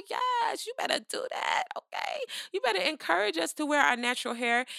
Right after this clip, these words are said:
and snatch our wig off every now and then and still be maintaining our natural, curly, voluptuous, vi-, vibrant hair underneath our wigs." Yes, we have to. And, you know, she really gets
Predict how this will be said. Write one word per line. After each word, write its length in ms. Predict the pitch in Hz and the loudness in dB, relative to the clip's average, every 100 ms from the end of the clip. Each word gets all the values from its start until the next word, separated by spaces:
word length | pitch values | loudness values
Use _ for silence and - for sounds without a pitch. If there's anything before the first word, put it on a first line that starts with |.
| - | -6
and 100 | 226 | -2
snatch 260 | - 240 233 | 0 0 2
our 140 | 233 | 2
wig 240 | 220 233 226 | 4 2 4
off 220 | 214 214 | 4 4
every 220 | 220 214 | -2 -2
now 260 | 214 208 202 | 0 2 2
and 120 | 208 | 0
then 180 | 202 208 | -2 0
and 100 | 196 | 0
still 260 | - 226 | 2 2
be 160 | 208 220 | 2 0
maintaining 640 | 202 202 208 - 220 208 | 0 0 0 -2 0 0
our 160 | 190 190 | 0 -2
natural, 720 | 190 185 208 - 226 214 196 - - | 0 2 2 2 2 4 2 -4 -8
curly, 720 | - 262 240 233 233 226 214 - - | 2 6 6 4 2 -2 -4 -8 0
voluptuous, 760 | 208 202 233 - - 240 208 | 2 6 4 4 0 2 2
vi-, 560 | 180 165 226 233 233 - - - 170 | 0 2 6 6 6 4 -2 -14 2
vibrant 600 | 214 247 226 180 240 - | 6 6 4 2 0 0
hair 400 | - 247 233 - | -2 4 4 4
underneath 520 | 202 233 240 240 226 | 2 2 0 -2 2
our 160 | 220 214 | 2 2
wigs." 400 | 196 220 254 254 | 0 -2 -2 -4
Yes, 560 | - - - 175 - - | -6 2 6 6 4 -2
we 100 | 247 415 415 | 2 4 2
have 200 | 554 - | 0 0
to. 340 | - 208 151 - - - - | 4 4 2 -6 -10 -10 2
And, 360 | 277 285 262 226 - _ _ _ _ _ _ - - | 6 6 6 2 -8 _ _ _ _ _ _ -4 -2
you 200 | 226 302 | 2 4
know, 160 | 339 311 | 6 4
she 240 | - 349 | 4 0
really 340 | 254 285 311 | 0 0 0
gets 520 | 247 185 254 - - | -2 0 2 2 -2